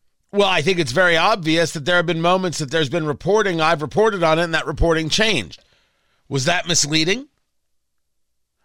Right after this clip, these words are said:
I think the question is, have I ever purposefully misled anybody? And the answer is no. Testify to that under oath. Never once, never ever have purposefully lied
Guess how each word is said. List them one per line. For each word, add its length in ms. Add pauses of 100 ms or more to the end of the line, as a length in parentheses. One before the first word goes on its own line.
I 100
think 160
the 80
question 360
is, 180
have 200
I 100
ever 240
purposefully 1000 (300)
misled 760
anybody? 540
And 160
the 120
answer 300
is 300
no. 440 (280)
Testify 540
to 80
that 320 (360)
under 380
oath. 340 (560)
Never 400
once, 460 (140)
never 520
ever 460 (220)
have 320
purposefully 680
lied 520